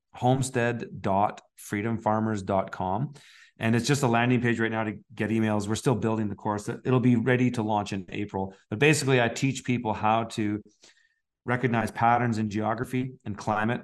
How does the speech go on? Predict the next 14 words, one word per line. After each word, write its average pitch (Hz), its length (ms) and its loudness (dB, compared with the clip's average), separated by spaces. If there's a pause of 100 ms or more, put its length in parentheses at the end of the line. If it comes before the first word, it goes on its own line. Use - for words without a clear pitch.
and 104 120 -2
source 110 300 -2
the - 40 -8
data 107 320 2
and 104 320 -2
basically 107 440 0
look 107 420 -4
for 104 500 -2
an 101 120 -2
ideal 98 440 0
property 98 520 0
to 90 80 -6
live 101 260 -4
in. 92 240 -4